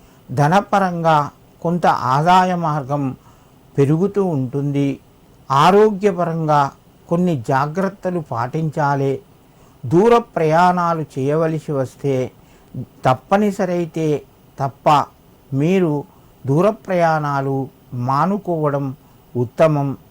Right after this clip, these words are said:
మానసికంగా కొంత ప్రశాంతంగా ఉండడం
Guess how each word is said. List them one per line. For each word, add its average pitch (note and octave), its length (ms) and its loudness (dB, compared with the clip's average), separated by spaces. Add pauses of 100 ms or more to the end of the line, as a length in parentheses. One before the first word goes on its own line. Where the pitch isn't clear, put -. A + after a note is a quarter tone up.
(340)
మానసికంగా D#3 1080 0 (760)
కొంత F3+ 280 0
ప్రశాంతంగా E3 1160 -2 (800)
ఉండడం D3+ 540 2